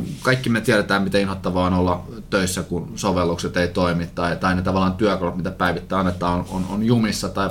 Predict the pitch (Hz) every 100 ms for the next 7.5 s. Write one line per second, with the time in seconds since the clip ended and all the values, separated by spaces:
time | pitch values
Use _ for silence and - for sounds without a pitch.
0 | - 107 127 107 92 85 90 90 92 92
1 | 90 - - - - 95 113 - 107 90
2 | 92 92 92 92 92 87 87 92 90 87
3 | 90 85 82 85 - 90 65 64 - -
4 | 147 143 143 131 104 92 101 98 98 110
5 | 120 113 104 113 127 147 113 101 95 98
6 | 104 104 104 113 107 101 110 - 123 127
7 | 107 92 85 87